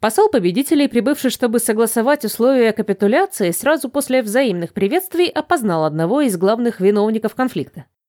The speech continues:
На всякий случай вежливо спросил, не ошибся ли он. После чего его телохранитель без всяких предисловий, команд своего шефа и видимых усилий оторвал министру обороны голову. А потом за полторы секунды очистил её от плоти.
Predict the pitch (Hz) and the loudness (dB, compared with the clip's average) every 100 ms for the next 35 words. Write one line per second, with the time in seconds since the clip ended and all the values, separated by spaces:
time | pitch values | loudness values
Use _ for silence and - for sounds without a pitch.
0 | - 180 - - 262 320 330 320 294 294 | -4 0 0 -2 -2 0 0 2 2 0
1 | 302 320 403 392 214 156 139 185 339 - | -2 0 0 0 0 0 0 0 -2 -2
2 | 180 - 147 - - - _ _ 392 - | -6 -4 -6 -6 -10 -16 _ _ -2 0
3 | 349 - 311 370 339 311 311 269 262 220 | 0 0 2 2 2 0 0 0 0 0
4 | 196 339 359 294 240 - 381 359 269 208 | 0 0 0 0 -2 -2 -2 -2 -4 -2
5 | 202 175 - 185 320 359 349 240 208 240 | -2 -2 -2 0 2 2 2 0 0 0
6 | 196 196 190 185 - 247 233 202 208 214 | 0 2 2 2 0 0 0 0 0 0
7 | 208 190 170 170 214 214 370 370 - 262 | 0 0 0 0 -2 0 2 2 2 -2
8 | - 208 160 233 320 214 233 - 226 165 | -2 -2 -2 -2 0 0 0 0 0 0
9 | 156 180 180 151 143 - 135 - _ _ | 0 0 0 -2 -4 -6 -12 -18 _ _
10 | 392 392 403 370 302 - 285 202 208 202 | 0 0 2 0 0 0 0 2 2 -2
11 | - 269 349 381 294 226 254 - 233 190 | -4 -2 2 2 2 -2 -4 0 2 2
12 | 180 - 147 - - | 0 -4 -10 -10 -12